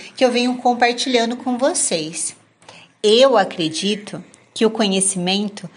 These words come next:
liberta. Então é isso que eu tô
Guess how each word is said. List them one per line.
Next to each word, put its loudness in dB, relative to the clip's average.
liberta. 0
Então 2
é 6
isso 0
que 2
eu 4
tô 4